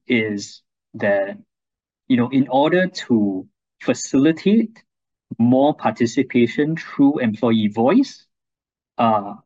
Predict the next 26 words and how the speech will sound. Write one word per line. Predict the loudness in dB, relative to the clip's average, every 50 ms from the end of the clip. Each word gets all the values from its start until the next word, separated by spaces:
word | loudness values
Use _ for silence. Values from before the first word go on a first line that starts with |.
| _ _ _ _ _ _ _ _ _ _ _ _ _ _ _ _ _ _ -2
the, | 0 0 0 -2 -4 -4
the, | -4 -4 -2
the | -2 0
employer | 0 0 0 2 2 2 2 0
itself | -2 -4 -2 -2 0 0 0 -2 -6 _ _ _ _ _ _ -12
has | -4 0 0 0 0 -2 -6 -20 _ -10
to | -2 0 0 0
have | 0 0 -2 -2 -2 -4 -6 -10 _ _ _ _ _ _ _ _
procedures | -4 -4 -4 -4 -4 -4 0 2 2 2 2 0 -2 -2 -4 -10 -12 -14 -18 -20 _ _ _ _ _ _ _ _ _ _ _ -4
and | -4 -4
structures | -4 -2 -4 -4 -4 -2 -2 -2 0 0 0
in | -2 -2 -2
place | 0 0 0 0 0 -2
that | -4 -6 -4 -4
encourage | -4 -4 -2 0 0 0 0 0 -2 -6
transparency. | -8 -4 -2 -2 -4 -4 -4 -4 -2 0 0 -2 -2 0 0 2 2 0 0 -4 -20 _ _ _ _ _ _ _ _ _ _ _
So | -2 0 2 2
whenever | 4 4 2 2 2 2 -2
things | -2 0 -2 0 0 0 0 0
are | -2 -2 0
being | 2 4 4 4 4 2
done | 2 0 0 2 2 2 0 -2 _ _ _ _ _ _ _ _ _ _ _
or | -2 0 0 0 0 -2
s-, | -6 -10 -6 -2
whenever | 0 2 2 2 2 2 0
decisions | 0 -2 -4 -4 0 0 0 2 2 0 0 -2 -6